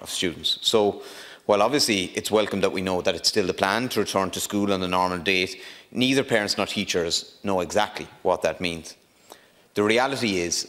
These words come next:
that we have the most overcrowded classrooms in Europe anyway, already, twenty-eight children to a teacher, and that will make our return to school buildings, uh, far harder than in most states. It's an indictment of the governments of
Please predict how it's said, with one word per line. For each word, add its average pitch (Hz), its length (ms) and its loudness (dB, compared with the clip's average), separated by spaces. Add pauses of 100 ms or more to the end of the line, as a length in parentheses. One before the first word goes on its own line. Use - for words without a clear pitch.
that 101 160 0
we 101 80 0
have 98 160 2
the 104 40 -2
most 117 300 2
overcrowded 98 500 2
classrooms 90 520 -2
in 85 100 -8
Europe 90 340 0
anyway, 92 320 -2 (300)
already, 92 420 2 (400)
twenty-eight 113 460 0
children 90 320 -2
to 92 120 -6
a 85 40 0
teacher, 95 460 0
and 92 100 -2
that 104 120 0
will 104 100 -2
make 98 340 -2
our 101 160 4
return 98 340 0
to - 120 -10
school 87 420 -4 (160)
buildings, 87 540 -2 (180)
uh, 92 120 -2
far 107 340 -2
harder 82 420 -4 (140)
than 92 80 0
in 82 100 -4
most 80 220 -6
states. - 400 -8 (400)
It's 101 140 -4
an 98 60 0
indictment 113 540 0
of 95 140 -16
the - 60 -12
governments 90 540 -4
of 82 220 -10